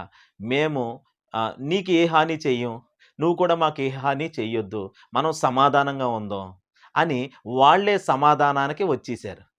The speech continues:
మీ శత్రువులు అలా రాబోతున్నారు, ఎందుకంటే దేవుడు అలా కార్యం చేశాడు. అది బైబిల్లో వ్రాయబడింది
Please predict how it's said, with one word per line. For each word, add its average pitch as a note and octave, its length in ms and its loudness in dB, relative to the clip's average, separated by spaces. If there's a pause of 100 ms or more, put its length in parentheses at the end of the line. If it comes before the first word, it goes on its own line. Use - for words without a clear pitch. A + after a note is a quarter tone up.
(300)
మీ A2+ 140 -4
శత్రువులు C#3 520 2
అలా C3+ 160 8
రాబోతున్నారు, A#2+ 680 2
ఎందుకంటే B2+ 360 -6
దేవుడు C3 460 0
అలా A#2 200 4 (120)
కార్యం B2 380 2 (120)
చేశాడు. E3+ 480 4 (220)
అది A#2 180 0
బైబిల్లో D#3+ 480 4
వ్రాయబడింది B2+ 840 0